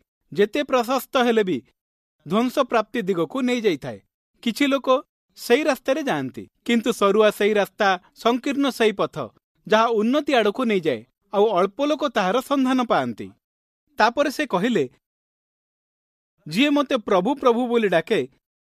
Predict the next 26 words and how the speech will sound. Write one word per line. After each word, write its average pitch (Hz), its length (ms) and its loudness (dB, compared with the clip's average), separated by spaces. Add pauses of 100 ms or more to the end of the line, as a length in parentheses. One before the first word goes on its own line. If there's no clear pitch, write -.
(460)
ସେ 277 180 0
ସ୍ୱର୍ଗରେ 214 460 2
ପ୍ରବେଶ 240 360 -2
କରିବ, 262 380 0 (160)
ଏମିତି 285 300 0
ନୁହେଁ। 165 260 -2 (180)
କିନ୍ତୁ 254 240 2
ଆମ 269 200 2
ସ୍ୱର୍ଗସ୍ଥ 226 520 0
ପିତାଙ୍କ 254 360 -2
ଇଚ୍ଛା 226 240 2
ପାଳନ 208 340 0
କଲେ 277 160 -4
ପ୍ରବେଶ 254 340 0
କରିବ। 120 340 -6 (240)
ସେଦିନ 233 380 2
ମୋତେ 277 240 -2
ଅନେକେ 247 500 -2
କହିବେ, 175 400 0 (300)
"ହେ 226 100 6
ପ୍ରଭୁ, 247 400 0 (260)
ଆପଣ 247 300 2
କ'ଣ 277 180 0
ଆମର 262 260 2
ଭବିଷ୍ୟତକୁ 226 600 -2
ଗଢ଼ିନ? 208 440 2